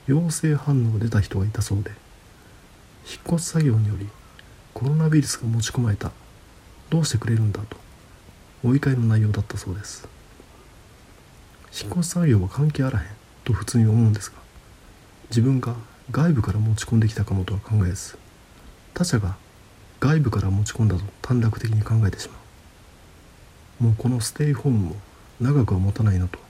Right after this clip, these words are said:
みんなすさんできてるなと感じる昨今です。そんな中、先月の四月の二十四日にApple Podcastのランキングをポッドキャスト解析サービスである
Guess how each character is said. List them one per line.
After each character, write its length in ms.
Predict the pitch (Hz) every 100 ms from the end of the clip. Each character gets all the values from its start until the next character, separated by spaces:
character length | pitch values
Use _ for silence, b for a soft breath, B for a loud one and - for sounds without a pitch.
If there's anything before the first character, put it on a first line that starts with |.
| - - - - - - - - - 127
み 100 | 120
ん 20 |
な 100 | 98
す 140 | -
さ 100 | -
ん 60 | 127
で 100 | 120
き 60 |
て 100 | -
る 100 | 110
な 140 | 107 107 - - -
と 100 | 113
感 200 | 113 107
じ 80 | 107
る 80 | 101
昨 160 | 107 -
今 100 | 95
で 100 | 104
す。 220 | - - - - - - - - - - - - - - - - - -
そ 140 | - 170
ん 120 | 170
な 80 | 165
中、 180 | 113 107 - - - - - - -
先 240 | - 214
月 220 | 160 110
の 80 | 101 104 - - - -
四 180 | - 185
月 200 | 160 123
の 80 | 107
二 160 | 117
十 160 | 131 110
四 100 | 92
日 200 | - 92
に 180 | 95 98 - - - - - -
Apple 400 | 170 180 - 113
Podcast 580 | 110 117 110 123 131 -
の 60 | 101
ラ 100 | 104
ン 100 | 110
キ 140 | 110 113
ン 80 |
グ 120 | 110 110
を 60 | 107 - - - - - - - -
ポ 100 | 175
ッ 40 | 175
ド 100 | 214
キ 60 |
ャ 60 | 220
ス 100 | -
ト 60 | 110
解 180 | 127
析 200 | 123 120
サ 160 | 110 127
ー 80 | 117
ビ 80 | 107
ス 140 | -
で 80 | 98
あ 40 |
る 140 | 101